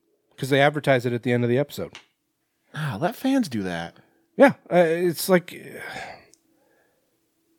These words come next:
Speaker 1: like, the big, like, studios are trying to dig into every little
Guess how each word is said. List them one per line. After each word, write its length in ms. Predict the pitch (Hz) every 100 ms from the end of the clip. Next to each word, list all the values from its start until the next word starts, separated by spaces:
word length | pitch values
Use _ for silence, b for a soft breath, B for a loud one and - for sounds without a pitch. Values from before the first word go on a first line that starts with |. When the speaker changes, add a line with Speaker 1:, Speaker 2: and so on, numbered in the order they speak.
| _ _ _ _ _ _ _ _ _ _ _ _ -
Speaker 1:
like, 220 | 127 - - - _ _ _ _ _ -
the 140 | 139 131
big, 260 | 160 160
like, 280 | 165 123 -
studios 680 | - - - 202 127 107 98
are 80 |
trying 280 | 92 147 147
to 80 | 110
dig 400 | 90 92 147 165
into 300 | 175 151 120 -
every 600 | 160 175 170 - 175 170
little 580 | 139 156 156 147 135 -